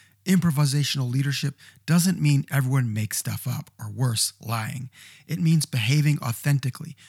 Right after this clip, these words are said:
truthfully, and confidently, and working together to tackle our greatest challenges, from pandemics to a planet in peril. The impending demise of democracy demands it. Imagine if,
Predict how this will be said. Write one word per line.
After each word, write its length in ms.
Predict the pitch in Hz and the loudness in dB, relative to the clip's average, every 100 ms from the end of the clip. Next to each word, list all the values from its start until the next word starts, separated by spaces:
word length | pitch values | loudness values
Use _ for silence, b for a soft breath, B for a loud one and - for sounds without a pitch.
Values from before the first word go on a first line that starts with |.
| B | B
truthfully, 600 | - 165 170 - 127 135 B B | 0 2 2 0 -8 -12 B B
and 160 | 123 - | -8 -2
confidently, 640 | 143 143 - - - - B B - | 2 2 0 -10 -14 -18 B B -8
and 160 | 123 123 | -6 0
working 340 | 160 175 185 | 0 0 -2
together 420 | 165 123 113 113 | -2 -2 -2 -4
to 140 | - - | -6 -8
tackle 420 | 120 117 - 127 | -6 -6 -6 -8
our 120 | 113 | -8
greatest 440 | 95 123 131 123 - | -8 -4 -2 -2 -4
challenges, 580 | 123 113 107 160 - - B _ | -6 -4 -6 -8 -12 -14 B _
from 160 | 113 | -18
pandemics 760 | - 98 98 127 147 151 - - _ - | -14 -12 -2 2 2 2 -2 -10 _ -12
to 80 | 104 | -10
a 80 | - | -8
planet 400 | - 110 110 - | -6 -6 -6 -8
in 120 | 117 101 | -8 -6
peril. 360 | 110 - - _ _ - | -8 -10 -16 _ _ -20
The 160 | - | -8
impending 540 | 131 123 151 175 175 165 | -4 0 2 4 2 0
demise 640 | 135 117 120 127 139 - - | -2 -4 -2 -4 -6 -8 -14
of 140 | 98 | -12
democracy 680 | 101 110 131 147 127 147 131 - - | -8 -6 -6 -4 -4 -6 -8 -12 -6
demands 500 | 120 110 127 131 - | -4 -2 -4 -6 -10
it. 140 | - _ _ _ _ | -14 _ _ _ _
Imagine 640 | 165 180 214 196 123 - 139 B - | 2 4 4 2 -2 -4 -12 B -2
if, 260 | 139 - | -2 -2